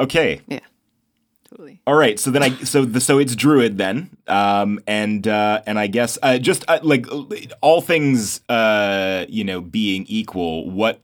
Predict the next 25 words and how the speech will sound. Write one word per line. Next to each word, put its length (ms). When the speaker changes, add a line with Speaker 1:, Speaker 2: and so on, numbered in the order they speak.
Speaker 1:
what 320
are, 180
what, 240
who, 300
which 400
Druid 340
did 200
people 420
like 380
better? 400
Like, 260
if 180
I 120
could 200
do 160
the 100
voice, 340
if 100
it 60
was 160
fine, 380
which, 360
which 440
Druid, 480
uh, 40